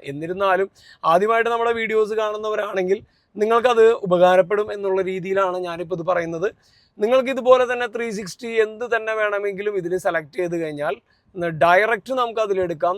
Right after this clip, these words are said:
ത്രീ സിക്സ്റ്റി എടുത്തിട്ട് ഓരോ ഭാഗത്തും എങ്ങനെയാണ് അതിൻ്റെ, ഏഹ്, ക്യാമറകളുടെ വിഷൻ വരുന്നത്, അതെല്ലാം ഓരോ ക്യാമറകളും സെപ്പറേറ്റ്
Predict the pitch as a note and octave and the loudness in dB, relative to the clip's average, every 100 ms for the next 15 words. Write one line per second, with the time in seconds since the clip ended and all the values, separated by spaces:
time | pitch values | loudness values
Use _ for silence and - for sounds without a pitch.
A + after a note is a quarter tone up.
0 | F3+ F3 E3 F#3+ - G#3+ F3+ E3 E3+ F#3 | -4 -6 -6 -10 -8 -6 -6 -6 -4 -4
1 | D3+ D#3 E3+ F#3+ A3 G3+ F#3 E3+ D#3 F3+ | -4 -6 -2 0 2 2 2 2 -6 -8
2 | D3+ D3 D3+ E3 G3 F3+ E3 E3 F3 D#3+ | -10 -10 -8 -4 -2 -2 -2 -4 -6 -6
3 | D3+ E3 _ _ _ - E3 D#3+ D3+ E3 | -10 -12 _ _ _ -6 -4 -2 -2 0
4 | D#3+ E3+ E3+ E3 E3 E3 D#3+ - F3 E3+ | 0 0 -2 -2 -4 -4 -6 -6 -4 -4
5 | D#3+ D#3 D3+ E3 - _ _ - G#3 G3 | -4 -4 -6 -6 -10 _ _ 0 2 4
6 | G3+ G#3 F3 F#3 G#3 A3 A#3 G#3+ G#3+ G3 | 2 2 2 2 4 4 2 0 -2 0
7 | G3 F#3+ F#3 G#3 _ _ - - - B3 | 0 0 0 -2 _ _ -8 -4 0 4
8 | B3 B3 | 4 4